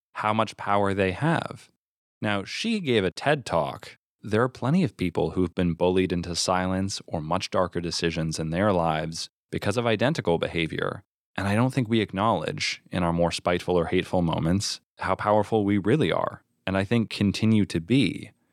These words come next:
until we stop being a social species. I think our silence will be loud.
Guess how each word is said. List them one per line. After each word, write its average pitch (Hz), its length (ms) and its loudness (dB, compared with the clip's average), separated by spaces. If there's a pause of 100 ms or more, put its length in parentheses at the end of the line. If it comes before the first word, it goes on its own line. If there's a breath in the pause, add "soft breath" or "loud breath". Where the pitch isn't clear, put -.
until 95 180 0
we 95 80 4
stop 104 260 2
being 101 160 0
a 87 60 -2
social 87 280 0
species. 82 720 0 (240)
I 87 40 -6
think 85 200 -4
our 76 120 0
silence 92 580 0
will 95 140 2
be 101 160 2
loud. 110 500 2